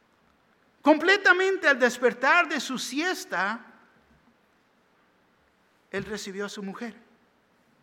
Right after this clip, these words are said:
No dijo, "Espérate, espérate, espérate.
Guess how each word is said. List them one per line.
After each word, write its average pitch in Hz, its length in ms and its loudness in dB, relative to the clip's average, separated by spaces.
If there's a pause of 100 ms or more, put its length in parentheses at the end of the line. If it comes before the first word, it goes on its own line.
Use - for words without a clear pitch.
(1400)
No 196 120 -6
dijo, 240 200 -10
"Espérate, 214 400 -12
espérate, 160 420 -18
espérate. - 460 -20